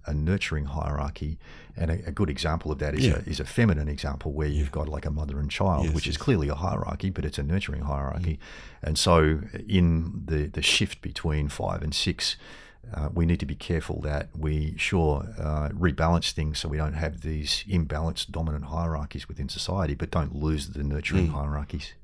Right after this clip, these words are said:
Speaker 2: Mm,
Speaker 1: Yeah.
Speaker 2: yes, beautiful. Uh, another point is that, that, uh, layer five does what's necessary, and this is a big one, and we see this everywhere, whereas layer six is looking to serve the greater good.
Speaker 1: Yeah.
Speaker 2: Um, and you, with that, uh,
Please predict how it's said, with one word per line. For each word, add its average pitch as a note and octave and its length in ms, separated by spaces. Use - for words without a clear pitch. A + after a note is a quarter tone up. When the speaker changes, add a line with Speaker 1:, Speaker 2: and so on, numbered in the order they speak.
Speaker 2:
Mm, F#2+ 520
Speaker 1:
Yeah. D2 80
Speaker 2:
yes, C2+ 240
beautiful. F2 400
Uh, C#2+ 60
another D#2+ 280
point D#2+ 220
is D2 160
that, D2 160
that, D2+ 260
uh, C#2+ 40
layer D2 280
five D#2 320
does D#2+ 240
what's C#2 320
necessary, D#2 640
and D2+ 100
this C#2+ 120
is A#1+ 100
a A#1 40
big A#1 220
one, C2 260
and C2 140
we C#2 120
see C2+ 200
this G#1 200
everywhere, C2+ 360
whereas D2 380
layer D2+ 200
six D2+ 300
is C#2+ 140
looking D2+ 260
to C2 140
serve D2+ 460
the C#2+ 100
greater C2 300
good. C#2+ 340
Speaker 1:
Yeah. C#2+ 300
Speaker 2:
Um, C2 440
and C#2+ 200
you, C#2+ 160
with C#2 580
that, D#2+ 500
uh, C#2 400